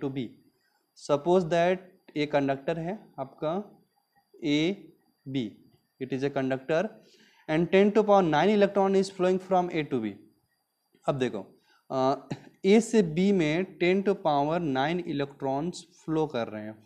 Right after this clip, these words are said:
from A to B, ओके। In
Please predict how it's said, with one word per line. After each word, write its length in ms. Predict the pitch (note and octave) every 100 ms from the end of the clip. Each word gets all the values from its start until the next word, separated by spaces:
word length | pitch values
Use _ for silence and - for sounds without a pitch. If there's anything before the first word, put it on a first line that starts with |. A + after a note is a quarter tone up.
| -
from 340 | D3+ D#3+ F#3+ -
A 120 | C3+ C3+ C3+ D3+
to 120 | A3 - _ _ A#2
B, 80 | G#2+ - _ _ _ _ _ -
ओके। 260 | C3 F#3 G#3 - - _ _ _ _ _ _ - _ _ _ _ _ _ F#3
In 280 | G3+ A3